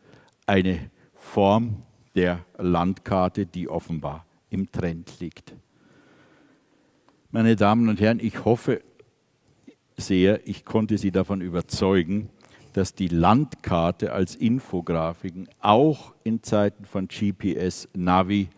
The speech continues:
und Google Map-, Maps noch ein spannendes Gestaltungsthema ist. Wie es übrigens ohne Landkarte, ohne Orientierung ist,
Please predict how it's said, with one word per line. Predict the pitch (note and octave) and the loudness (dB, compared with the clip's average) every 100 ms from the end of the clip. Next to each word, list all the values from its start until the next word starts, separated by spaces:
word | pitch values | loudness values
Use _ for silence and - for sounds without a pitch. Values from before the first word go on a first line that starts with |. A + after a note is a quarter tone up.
| _ _ | _ _
und | G2+ F#2+ | -12 -10
Google | - F#2+ F2+ E2 | -6 -4 -2 -4
Map-, | D#2+ E2 - | -2 -6 -2
Maps | G#2+ F#2+ - - - _ _ | -2 -2 -2 -16 -16 _ _
noch | F#2 F2 - - - | -6 -6 -6 -20 -10
ein | F2+ E2 | -10 -8
spannendes | - - F2+ F2+ D#2+ D#2+ E2 - _ | -14 -4 -2 -2 -4 -6 -10 -14 _
Gestaltungsthema | - - E2 D#2+ D#2 D2 - - C#2+ C#2+ | -10 -6 -2 -2 -4 -12 -12 -14 -12 -12
ist. | - - - _ _ _ _ _ _ _ _ _ _ _ _ _ _ _ _ - | -16 -18 -20 _ _ _ _ _ _ _ _ _ _ _ _ _ _ _ _ -10
Wie | A#2 D3 | 4 8
es | C3+ C3 | 8 8
übrigens | D3 A2 G2+ F2+ - - _ - | 0 2 2 0 -4 -14 _ 0
ohne | C#3+ F#3 F#3+ G2+ | 6 8 8 6
Landkarte, | E2 D#2 E2+ - - F2+ F#2 - G2 _ | 4 0 -8 -10 -4 -2 -4 -6 -12 _
ohne | A#2 A#2+ E3+ B2+ | 0 4 6 4
Orientierung | F2 F#2 G#2 G#2 - A#2+ A#2 B2 | 4 2 2 -2 -2 -2 0 -2
ist, | A2+ B2+ - | -4 -8 -10